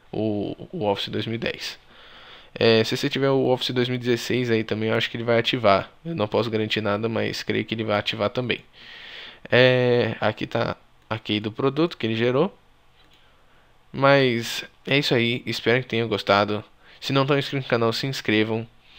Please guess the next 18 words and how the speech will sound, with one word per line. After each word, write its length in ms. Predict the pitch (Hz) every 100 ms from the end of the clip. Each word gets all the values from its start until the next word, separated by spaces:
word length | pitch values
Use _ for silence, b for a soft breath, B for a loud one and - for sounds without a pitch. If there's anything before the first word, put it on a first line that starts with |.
| B B B -
É, 180 | 117 117
qualquer 360 | 127 123 151
dúvida, 500 | 135 139 143 139 139 -
é 80 |
só 160 | 127 139
vocês 220 | 139 143
deixarem 560 | 135 135 123 120 120 113
aí 340 | 104 113 127 -
na 100 | 101
descrição. 580 | 113 117 - 135 107 95 - - B B B B B B -
É, 400 | 117 123 123 -
outra 240 | 143 147 131
coisa, 320 | 135 127 123
antes 280 | 135 - 120
de, 440 | 120 113 104 101 - - _ _ _ _ -
de 220 | 98 120
eu 80 | 117
finalizar, 720 | - 113 107 107 131 131